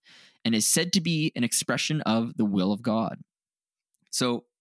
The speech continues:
let's unpack that. So basically, these people are saying that Agartha, so Madame Blavatsky and Alice A. Ba-,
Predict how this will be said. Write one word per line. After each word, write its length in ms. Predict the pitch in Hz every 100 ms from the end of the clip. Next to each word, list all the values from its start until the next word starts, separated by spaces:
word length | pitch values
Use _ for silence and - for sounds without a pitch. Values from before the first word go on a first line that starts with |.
| _ _ _ _ _ _ _ _ -
let's 120 | 110
unpack 380 | 131 127 117 -
that. 200 | 90 -
So 140 | 123
basically, 680 | 113 143 175 156 135 131 120 101 _ _ _ _ _
these 180 | 123 131
people 300 | 139 135 131
are 80 | 117
saying 640 | - 113 104 95 107 131 - _ _ - _ _
that 180 | 104 98
Agartha, 640 | 107 104 110 165 175 -
so 100 | -
Madame 320 | 110 117 175
Blavatsky 840 | 156 120 110 113 - - 104 101 -
and 120 | 110 -
Alice 300 | 107 127 135
A. 120 | - 110
Ba-, 360 | 95 90 87